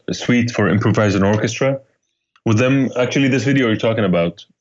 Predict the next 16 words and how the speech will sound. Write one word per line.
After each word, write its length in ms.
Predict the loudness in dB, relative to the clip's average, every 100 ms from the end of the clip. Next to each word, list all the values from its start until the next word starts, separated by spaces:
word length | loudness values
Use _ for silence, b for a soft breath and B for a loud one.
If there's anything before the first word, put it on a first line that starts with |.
| _ _ -8
uh, 160 | -2 0
I 140 | 2 0
did 280 | 0 0
that 220 | 0 -2 -2
piece. 380 | -2 -2 -6
This 220 | -2 0 2
is 100 | 4
the 80 |
middle 220 | 4 4 4
movement 420 | 2 2 0 -2
of 140 | -2
my 120 | 0 0
suite 320 | 0 -2 -2
for 120 | -2
improvised 440 | 0 0 2 2
orchestra. 520 | 2 0 0 -2 -2